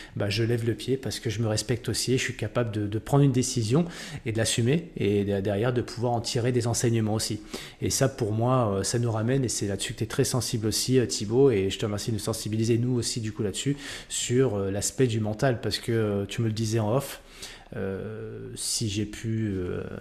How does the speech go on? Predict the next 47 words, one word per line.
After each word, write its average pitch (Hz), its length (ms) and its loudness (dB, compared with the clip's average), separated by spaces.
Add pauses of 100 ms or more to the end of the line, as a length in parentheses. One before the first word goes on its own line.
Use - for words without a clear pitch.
(380)
exceller 123 560 4
à 113 80 4
un - 20 2
moment 110 200 0
donné 110 180 2
aussi, 107 260 0
c'est - 180 0
parce 101 200 -4
que 120 100 -2
j'ai 104 160 -2
mis 101 120 0
autre 101 100 -4
chose 123 200 -4
que 113 100 -4
de 104 60 -2
l'entraînement 110 440 -2
pur 123 240 -2
dans 104 140 -2
ma, 95 260 -2
dans 98 180 -6
ma, 98 220 -6 (440)
dans 101 80 -2
ma 95 120 -4
stratégie 113 460 -2
d'approche 113 340 -2
de 107 80 -2
compétition. 110 720 -2
C'est 131 160 -2
le 104 60 -2
mental, 117 560 0
euh, 101 120 0
c'est 117 140 -2
ma 107 120 0
capacité, 110 580 -2
bah, 98 100 -2
tu - 140 -6
l'as 95 120 -2
dit, 95 160 -2
tu - 140 -8
me 107 80 0
l'as 104 60 2
dit 104 100 2
encore 104 240 0
tout - 160 -8
à - 20 2
l'heure, 143 200 4
hein, 110 120 4